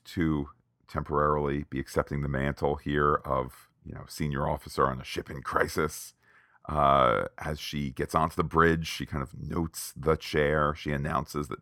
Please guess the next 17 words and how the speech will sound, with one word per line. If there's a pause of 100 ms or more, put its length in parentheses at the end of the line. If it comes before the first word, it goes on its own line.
(200)
uh,
Pike (120)
and
Spock
are
on
the
curve,
uh,
the,
the
surface. (500)
Uh,
Uhura
cannot
get
a